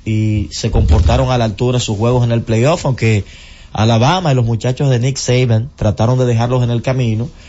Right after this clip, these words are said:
pues de todos modos se plantaron, ganaron un juegazo con una jugada defensiva extraordinaria, como dicen, a boca de jarro ahí en puerta, pararon ese cuarto, ese cuarto down para quedarse con ese juego en semis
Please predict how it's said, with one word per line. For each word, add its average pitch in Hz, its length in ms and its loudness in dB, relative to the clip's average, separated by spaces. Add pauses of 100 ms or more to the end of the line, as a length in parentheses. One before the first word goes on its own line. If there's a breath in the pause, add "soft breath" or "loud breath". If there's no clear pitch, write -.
(340 loud breath)
pues 110 140 4
de 107 80 4
todos 131 260 2
modos 131 300 0
se 120 100 0
plantaron, 143 720 0
ganaron 117 360 2
un 123 140 0
juegazo 120 560 0
con 107 140 0
una 117 140 2
jugada 120 280 2
defensiva 120 680 0
extraordinaria, 117 840 0 (520 loud breath)
como 101 200 0
dicen, 127 300 0
a 113 60 2
boca 110 300 0
de 101 120 2
jarro 123 340 2
ahí 113 160 2
en 110 140 2
puerta, 131 640 0 (140)
pararon 120 400 2
ese 117 400 -2 (360 loud breath)
cuarto, 120 840 0
ese 113 240 0
cuarto 123 360 0
down 120 320 2
para 110 160 0
quedarse 113 400 0
con 120 140 0
ese 123 180 0
juego 127 280 2
en 135 60 2
semis 117 540 -2